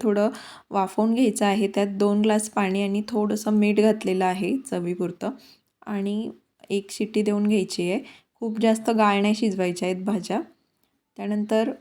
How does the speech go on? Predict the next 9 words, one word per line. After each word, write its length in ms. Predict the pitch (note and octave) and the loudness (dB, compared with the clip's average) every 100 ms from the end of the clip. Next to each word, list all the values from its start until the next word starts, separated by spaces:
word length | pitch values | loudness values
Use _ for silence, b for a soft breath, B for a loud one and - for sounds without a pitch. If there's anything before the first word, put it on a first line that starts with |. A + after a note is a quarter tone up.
| _ _ _ | _ _ _
इथे 200 | F#3+ F#3+ | -10 -6
फोडणीसाठी 760 | A3+ - G#3 G3+ G#3+ A3 G#3+ A3+ | -2 2 2 2 0 0 0 0
मी 200 | G#3+ G#3+ | 2 0
दोन 280 | G#3+ G#3 G#3+ | 2 2 2
मोठे 340 | G#3+ G#3+ A3 | 2 2 2
कांदे, 540 | G#3+ G#3+ F#3 F3+ F3+ G3 | 2 2 2 0 0 0
एक 340 | - F#3+ F#3+ | 0 -2 -2
सिमला 400 | - G3+ F#3 F#3+ | -4 -2 0 0
मिर्च, 360 | F#3+ F#3+ A3+ | -2 -4 -6